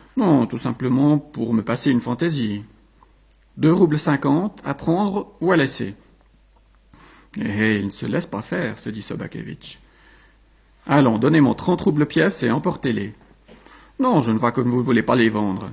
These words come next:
Adieu. Permettez, permettez, fit Sobakevitch, l'arrêtant par le bras et lui marchant sur les pieds. Notre héros, qui avait oublié de se garder, poussa un gémissement et se mit à sautiller. Je vous demande pardon, je vous ai, il me semble, incommodé.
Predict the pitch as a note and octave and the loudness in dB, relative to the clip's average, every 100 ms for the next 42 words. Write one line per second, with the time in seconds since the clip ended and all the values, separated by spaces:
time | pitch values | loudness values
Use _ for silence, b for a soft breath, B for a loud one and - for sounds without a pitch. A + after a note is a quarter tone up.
0 | - - F#3 F3+ A#2 G2 _ _ _ - | -16 -8 -6 -2 -4 -6 _ _ _ -20
1 | B B B B B B B B B - | B B B B B B B B B -2
2 | G3+ A#3+ B3+ G#3 E3 F#3 G3 G3 F3+ B2+ | 4 6 6 4 4 2 0 2 2 2
3 | - A#2 C3+ B2 A#2 B2 - - - - | -2 -6 -2 -2 -2 -2 -4 -4 -6 -8
4 | - D3+ B2+ C#3 C#3+ B2+ A#2+ B2 A#2 E3 | -10 -6 -2 0 0 0 0 0 0 -2
5 | - - A#2 G#2+ G#2+ C#3+ - E3+ C3 A#2+ | -4 -10 -6 -2 -2 -2 -4 -6 -4 -6
6 | G#2+ A2+ A2 - _ b b b b b | -6 -8 -10 -14 _ b b b b b
7 | b b b _ - A#2+ C3 C#3+ E3+ A3 | b b b _ -8 -4 -2 0 0 -2
8 | - - B2 A2 G#2+ A2+ D#3 E3+ B2 A2+ | -4 -6 -4 -2 -2 -2 0 0 0 -4
9 | A2+ A2+ B2 D#3 G3 - D#3 B2+ G#2+ C#3 | -4 -4 -4 -4 -4 -6 -6 -4 0 2
10 | C#3+ C#3 D#3+ E3+ C3+ C3 C3+ A2 - B2+ | 0 0 -2 -2 -2 -4 -4 -6 -8 -8
11 | - A2+ G#2+ A2+ b b b b b b | -8 -8 -8 -14 b b b b b b
12 | b b b b _ E3 F#3+ G3+ E3 C3+ | b b b b _ -6 -2 0 2 2
13 | D#3 D#3 F#3 D#3 B2 A#2+ B2 B2 C3+ C3+ | 2 2 2 2 0 -2 -2 -2 -2 2
14 | E3 C#3+ B2+ - C#3+ C3+ B2+ B2 C#3 F3+ | 2 2 0 0 0 0 -2 0 2 2
15 | E3 A#2 | 0 -2